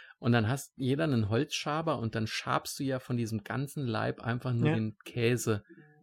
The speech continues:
Speaker 1: runter. Und das war auch großartig. Und da war uns aber kackschlecht, weil wir es nämlich quasi komplett gegessen haben. Und dann hatte unsere Vermieterin nur, ah, meine Schwiegereltern bimmeln schon an. Drei Minuten haben wir noch.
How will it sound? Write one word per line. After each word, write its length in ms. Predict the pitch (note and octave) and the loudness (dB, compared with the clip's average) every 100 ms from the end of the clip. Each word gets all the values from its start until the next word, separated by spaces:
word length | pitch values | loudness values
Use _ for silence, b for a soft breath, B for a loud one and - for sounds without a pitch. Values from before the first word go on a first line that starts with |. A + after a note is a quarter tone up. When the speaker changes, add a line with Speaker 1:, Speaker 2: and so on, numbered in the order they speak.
| _ - | _ 0
Speaker 1:
runter. 340 | A2 G#2 G#2+ | 2 4 0
Und 180 | G#2+ - | -2 -4
das 180 | A2+ - | -6 -4
war 180 | G#2+ G#2+ | -2 -2
auch 220 | - - _ _ _ _ | -6 -10 _ _ _ _
großartig. 800 | - G2 G#2 G#2+ - - - - B B B B B | -10 0 0 0 -2 -4 -6 -12 B B B B B
Und 80 | A2+ | 4
da 140 | A2 | 6
war 120 | A2 C3 | 6 6
uns 140 | B2+ | 2
aber 220 | A#2 A2 - - | 2 2 2 -2
kackschlecht, 640 | - E3+ - B2 D#3+ - | 0 0 2 2 0 2
weil 140 | A#2 | 2
wir 60 | A2+ | 2
es 100 | A2 | 0
nämlich 220 | A#2 A2+ | 0 -2
quasi 280 | - A#2 B2 | 0 0 0
komplett 440 | - A2 C3+ - | -2 -2 -2 -4
gegessen 420 | - A#2+ C#3 A#2 G2 | -4 -2 0 0 -2
haben. 220 | A2 D3+ _ _ _ _ _ _ _ _ _ B B B | -2 -6 _ _ _ _ _ _ _ _ _ B B B
Und 100 | - | 2
dann 140 | A#2+ A2 | 4 6
hatte 200 | B2+ D#3 | 4 4
unsere 260 | C#3 - B2+ | 0 0 2
Vermieterin 580 | B2 C3+ E3+ A2+ G#2+ | 4 4 4 2 4
nur, 320 | G#2+ A#2 D#3 - _ _ _ _ _ _ _ _ _ _ _ _ - | 4 2 2 -4 _ _ _ _ _ _ _ _ _ _ _ _ 0
ah, 220 | G#3 C3+ - | 2 2 -4
meine 220 | B2+ B2+ | -4 -4
Schwiegereltern 600 | - C#3 B2+ A2+ A2+ G#2+ | -2 0 2 2 0 2
bimmeln 260 | A2+ G#2 G2+ | 2 2 0
schon 160 | A2 | -2
an. 260 | A2 G#2 G2+ _ - | 0 -2 -4 _ -6
Drei 180 | A#2+ A#2 | 0 4
Minuten 360 | B2 B2 A#2 | 4 4 4
haben 80 | G2 | 4
wir 80 | G2 | 2
noch. 180 | F#2 | 0